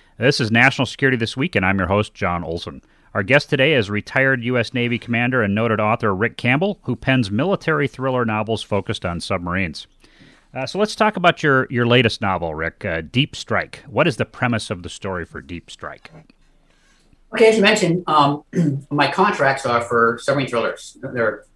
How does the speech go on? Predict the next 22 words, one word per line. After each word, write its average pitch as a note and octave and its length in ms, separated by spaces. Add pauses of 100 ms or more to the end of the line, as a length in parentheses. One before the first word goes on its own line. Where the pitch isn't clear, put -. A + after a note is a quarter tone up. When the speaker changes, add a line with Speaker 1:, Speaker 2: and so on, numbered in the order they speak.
(200)
Speaker 2:
they're, B2 160
they're D3 180
twenty-eight D#3 460
page B2+ 280
contracts, B2+ 640
single C#3+ 200
line, A#2+ 440
s-, - 220
single C3+ 220
space. A2+ 480 (500)
But A#2+ 120
when C3 100
it - 40
comes D3 260
to C3 80
the A#2 380
topic C3 280
of B2 80
the - 60
book, A2 200
it's, - 300 (400)
it's, - 380